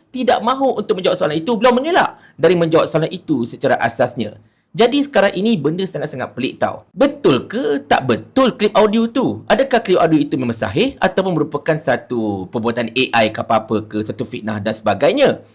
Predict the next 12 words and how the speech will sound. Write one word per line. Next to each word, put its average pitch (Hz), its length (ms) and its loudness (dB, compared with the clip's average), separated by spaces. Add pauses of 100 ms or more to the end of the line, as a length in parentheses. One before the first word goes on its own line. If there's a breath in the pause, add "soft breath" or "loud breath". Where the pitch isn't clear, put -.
(160 soft breath)
Sebab 226 320 0
yelah, 240 320 2
sekarang 262 480 0
ini 120 320 -2
maruah 240 480 0
Ketua 220 400 0
Menteri 175 240 -6
Melaka 165 240 -2
itu 196 240 -6
menjadi 170 320 -4
pertaruhan 160 480 0
tau. - 320 -4